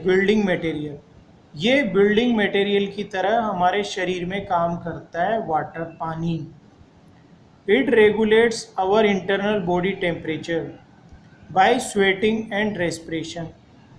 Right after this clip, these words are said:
तो ये हमारी बॉडी के इंटरनल टेम्परेचर को सही रखता है, मेंटेन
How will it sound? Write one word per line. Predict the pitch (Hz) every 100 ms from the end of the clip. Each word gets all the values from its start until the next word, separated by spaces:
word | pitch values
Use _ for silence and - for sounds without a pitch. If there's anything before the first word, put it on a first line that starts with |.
| - -
तो | 190
ये | 190 175 208 226 - - -
हमारी | 175 175 180 190 202 208 220 - -
बॉडी | 156 165 170 185 180 185
के | 185 165 - - _ - - - -
इंटरनल | 180 202 226 226 226 240
टेम्परेचर | 233 196 175 170 180 175 - 175
को | 165 - 180 196 220 - - _ - _ - -
सही | - - 170 208
रखता | 196 - - 202
है, | 196 214 208
मेंटेन | 175 175 165 185 196